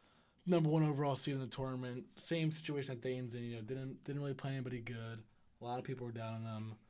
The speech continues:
Uh, Saint Joe's team with Jameer Nelson, you know. And they, they showed up, too. I mean, it's just, it'll be fun to see, 'cause I remember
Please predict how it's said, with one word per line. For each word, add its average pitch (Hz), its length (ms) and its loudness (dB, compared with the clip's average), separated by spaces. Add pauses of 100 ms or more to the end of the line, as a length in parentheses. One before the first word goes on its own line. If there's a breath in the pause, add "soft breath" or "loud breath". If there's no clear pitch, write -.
(420 soft breath)
Uh, 117 680 -6
Saint 123 200 -4
Joe's 117 200 -6
team 120 100 -4
with 107 80 -6
Jameer 110 240 -4
Nelson, 107 400 -6
you 101 80 -8
know. 101 240 -10 (720)
And 117 120 -8
they, 131 140 -4 (140)
they 147 140 4
showed 185 220 6
up, 139 140 0
too. 175 220 6
I 120 80 0
mean, 127 160 -8
it's 131 120 -8
just, 156 120 -6 (420 soft breath)
it'll 214 100 2
be 202 100 4
fun 202 200 4
to 156 60 -2
see, 165 200 0
'cause 131 140 -4
I 151 40 2
remember 139 560 0